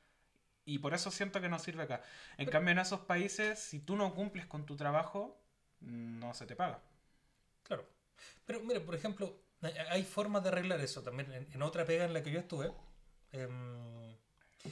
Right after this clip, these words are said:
Speaker 2: se trabajaba por metas.
Speaker 1: Ya.
Speaker 2: Por, por meta. Tú se suponía que te debías, debías estar nueve horas en el turno,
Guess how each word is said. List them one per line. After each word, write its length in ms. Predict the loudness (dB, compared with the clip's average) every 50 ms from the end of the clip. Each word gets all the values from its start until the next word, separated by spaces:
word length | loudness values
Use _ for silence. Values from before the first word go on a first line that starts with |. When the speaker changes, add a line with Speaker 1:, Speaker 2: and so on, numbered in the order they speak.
| -8 -8 -8 -8 -14 -20 -18 -12
Speaker 2:
se 160 | -6 -4 0
trabajaba 420 | 2 2 2 2 2 2 2 4 4
por 120 | 4 4
metas. 480 | 4 2 0 -2 -4 -6 -6 -8 -10 -14 -20 -20 -20 -20 -20 _ _ _ -14
Speaker 1:
Ya. 280 | -12 -12 -12 -12 -14 -14 _ -2
Speaker 2:
Por, 200 | -2 -2 -2 0
por 120 | 0 2
meta. 220 | 2 2 0 -2 -2
Tú 140 | -2 -4 -6
se 120 | -6 -6
suponía 400 | -8 -6 -4 -2 0 2 0 0 0
que 60 | 0
te 80 | 0 2
debías, 280 | 2 2 2 0 0 0
debías 280 | 0 2 2 2 2 2
estar 280 | 2 0 0 0 0 -2
nueve 380 | -2 2 4 6 6 6 6
horas 180 | 4 4 4 4
en 80 | 2 0
el 120 | -2 -2
turno, 400 | -2 -2 0 0 0 0 -2 -8